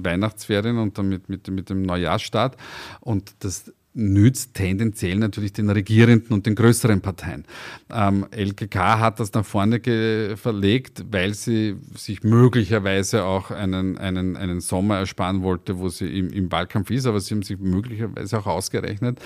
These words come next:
dass sie einfach bessere Chancen haben, ihre Wählerinnen und Wähler, ähm, zu mobilisieren, anstatt nach einem Sommer wieder die Mobilisierung hochzufahren. Ja? Aber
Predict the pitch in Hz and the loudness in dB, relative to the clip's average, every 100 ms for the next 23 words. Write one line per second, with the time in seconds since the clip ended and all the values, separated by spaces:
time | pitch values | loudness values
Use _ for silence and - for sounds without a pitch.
0 | - - - - 117 110 - 127 120 123 | -16 -16 -18 -2 0 0 0 2 4 4
1 | 127 120 120 113 131 - - 104 - 127 | 4 2 -2 -2 -2 -4 -2 -2 0 2
2 | 123 127 110 113 107 98 - 131 107 110 | 4 2 0 -2 0 0 0 0 2 2
3 | 113 117 110 127 107 98 113 117 120 120 | 0 0 2 2 0 0 0 2 2 0
4 | 113 101 92 107 113 120 113 - 117 110 | -2 0 0 2 2 0 -4 -8 -4 -2
5 | 110 - 113 110 113 117 110 117 101 - | -2 0 2 4 4 4 4 4 4 2
6 | 92 - 92 - 120 101 101 - - - | -4 -2 -2 0 0 0 -2 -12 -20 -18
7 | - 110 104 101 - - - 92 110 127 | -4 0 2 2 -2 -2 4 8 10 10
8 | - - - 104 107 113 120 113 107 113 | 8 -2 -8 0 2 4 4 4 4 2
9 | 110 120 117 117 107 - 98 - - - | 2 2 2 2 2 2 -6 -6 -16 -14
10 | - 123 - - - - - _ 117 120 | -4 -4 -4 -12 -16 -16 -20 _ 8 10
11 | 123 - | 10 6